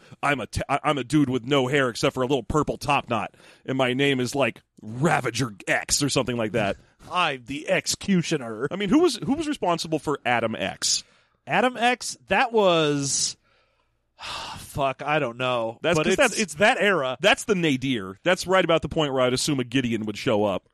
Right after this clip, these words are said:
Speaker 2: Yeah, I feel like he must have been one of the Magneto disciples.
Speaker 1: Mm-hmm. So Justifiers.
Speaker 2: Justifiers.
Speaker 1: The R P G.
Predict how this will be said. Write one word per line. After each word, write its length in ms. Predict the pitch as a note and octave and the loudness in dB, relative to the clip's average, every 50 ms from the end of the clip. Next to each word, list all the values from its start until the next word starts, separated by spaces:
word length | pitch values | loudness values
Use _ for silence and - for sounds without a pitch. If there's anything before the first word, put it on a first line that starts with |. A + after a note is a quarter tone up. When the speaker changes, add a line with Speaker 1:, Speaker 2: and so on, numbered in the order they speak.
| _ _ - | _ _ -12
Speaker 2:
Yeah, 400 | B2+ A#2+ B2 C3+ C#3 C3+ B2+ B2+ | -8 -4 -2 0 0 0 0 0
I 80 | C3+ E3 | -2 -4
feel 200 | - - A#3+ B3 | -2 0 0 2
like 180 | A#3 G#3 F#3 - | 2 2 2 0
he 100 | G3 F3+ | -4 -4
must 280 | D3 D3 D3+ C#3+ - | -2 -2 -2 -2 -2
have 120 | D#3+ C#3+ A#2 | -4 -4 -2
been 200 | D3 C#3+ C3+ C3+ | -2 -2 0 -2
one 140 | C#3 C#3 | -2 -2
of 120 | C#3 C3 A#2 | -2 -2 -4
the 80 | C#3 | -4
Magneto 560 | B2+ C3 C3 C3 B2+ A#2+ C3+ C3+ C3 C3+ B2+ A2+ | -4 -2 -2 -4 -4 -4 -6 -4 -2 -2 -2 -2
disciples. 640 | B2 B2 - D3 B2 A#2+ - - C3 C3+ C#3 - | -4 -4 -4 -2 -2 -2 -2 -2 -4 -4 -4 -4
Speaker 1:
Mm-hmm. 300 | C3 C#3+ D3 D#3+ D#3+ D#3 D3+ - _ _ _ | -2 -2 0 0 0 -2 -4 -8 _ _ _
So 160 | - - B3 | -8 -8 -8
Justifiers. 960 | G3+ G#3 E4 E4+ - - - E3 - - A#2+ F#2+ F2 F2 F2+ F2+ - - - - - _ _ _ _ _ _ _ _ _ A#2+ | -6 -2 0 0 0 2 0 -2 0 0 0 0 -2 -4 -6 -6 -6 -6 -8 -10 -16 _ _ _ _ _ _ _ _ _ -18
Speaker 2:
Justifiers. 920 | A2 - B2+ C#3 F3 G#3 F#3+ E3 - - E3+ - - C#3 G#2+ C#3+ D3 C#3 | -12 -10 -4 0 2 2 4 2 0 -2 -6 -4 -4 -6 -6 -6 -4 -4
Speaker 1:
The 180 | F#3 F#3 E3+ - - | -2 -4 -4 -2 2
R 320 | F3+ A3 B3+ C#4 C#4 C4 B3 | 2 4 6 6 4 4 2
P 400 | - - G#3 G#3 G#3 G#3 G3+ F#3 | -2 -4 -2 0 0 0 0 0
G. 540 | E3 C3 C3+ C#3 C3+ A2+ G2+ G2 G2 F#2 | -2 -2 -2 -2 -2 -2 -4 -6 -10 -12